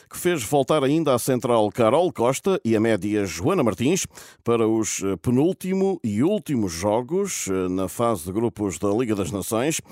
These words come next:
dia um na Noruega e dia cinco em Leiria, diante da França.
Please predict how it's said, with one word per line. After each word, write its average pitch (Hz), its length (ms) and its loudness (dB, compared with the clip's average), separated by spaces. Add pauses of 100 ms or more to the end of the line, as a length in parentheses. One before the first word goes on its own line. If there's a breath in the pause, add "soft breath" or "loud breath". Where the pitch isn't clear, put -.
(320 loud breath)
dia 151 300 -2
um 156 160 4
na 120 140 2
Noruega 123 640 2
e 117 140 0
dia 156 240 -4
cinco 156 460 -2
em 147 100 0
Leiria, 160 400 0
diante 107 340 -2
da 104 120 -2
França. 113 420 -2